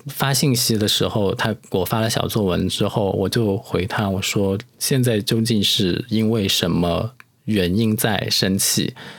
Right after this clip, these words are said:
是因为我，就是你回来，然后我没有看到你是专门回来的这一点呢？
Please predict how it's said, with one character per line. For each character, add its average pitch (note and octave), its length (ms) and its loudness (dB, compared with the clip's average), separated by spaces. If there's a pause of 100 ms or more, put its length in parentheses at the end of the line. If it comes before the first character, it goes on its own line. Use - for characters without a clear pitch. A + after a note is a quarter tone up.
(320)
是 D3+ 280 2
因 B2+ 180 4
为 A#2 380 2 (720)
我， F#2+ 440 2 (300)
就 - 100 2
是 G2+ 360 2
你 G#2 200 2
回 G2 240 2
来， G2+ 460 0
然 G2+ 220 -2
后 A2 320 0
我 G2+ 240 2
没 F2+ 180 2
有 G#2 640 0 (280)
看 B2 360 2
到 A2 220 2
你 F#2+ 140 2
是 - 160 2
专 A#2+ 180 2
门 A#2 100 2
回 G#2+ 140 0
来 G2 140 2
的 G#2 120 0
这 A#2 200 0
一 G#2+ 100 2
点 F#2 360 0
呢？ F#2+ 300 0